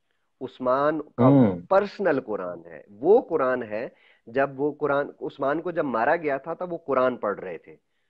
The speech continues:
Speaker 1: तो उसको पीछे
Speaker 2: अच्छा।
Speaker 1: से खंजर लगा, तो उसके कुरान के ऊपर जो है ना, वो खून के छींटे पड़ गए।
Speaker 2: ओह।
Speaker 1: तो बारह सौ साल तक ये लॉलीपॉप दिया जाता रहा कि ये, आ, उस्मान का जो है, वो पर्सनल कुरान है।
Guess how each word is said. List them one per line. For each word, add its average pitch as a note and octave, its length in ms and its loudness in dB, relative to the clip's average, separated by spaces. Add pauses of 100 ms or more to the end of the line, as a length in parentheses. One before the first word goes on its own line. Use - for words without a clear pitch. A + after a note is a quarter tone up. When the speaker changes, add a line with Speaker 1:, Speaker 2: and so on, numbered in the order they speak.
(380)
Speaker 1:
तो B2 80 -6
उसको - 220 -10
पीछे D3 260 -2
Speaker 2:
अच्छा। G#2 160 4
Speaker 1:
से - 60 -10
खंजर C3 320 -4
लगा, C#3 300 -2
तो D3 160 -4
उसके C#3+ 280 -6
कुरान C3 560 0
के D3 100 -4
ऊपर C3+ 240 -4
जो C3 100 -4
है B2+ 60 -2
ना, C#3+ 80 -4
वो D3+ 120 -4
खून C3+ 340 -4
के C#3 120 -6
छींटे A2+ 400 -10
पड़ E2 220 -12
गए। - 180 -18 (920)
Speaker 2:
ओह। A#2 280 4
Speaker 1:
तो - 100 -16
बारह F#3+ 400 4
सौ F#3+ 240 -4
साल C#3 380 0
तक D3+ 260 -6
ये C#3 180 -4
लॉलीपॉप B2+ 640 -4
दिया A2 200 -6
जाता G#2+ 300 -6
रहा F#2+ 400 -8
कि A2+ 380 -18
ये, A#2 540 -8 (580)
आ, G2+ 560 -4
उस्मान C3 680 -4
का D3 180 -4
जो A#2+ 140 -4
है, A#2 60 -2
वो A#2 120 -4
पर्सनल A2 420 -8
कुरान F2+ 400 -10
है। F#2+ 220 -12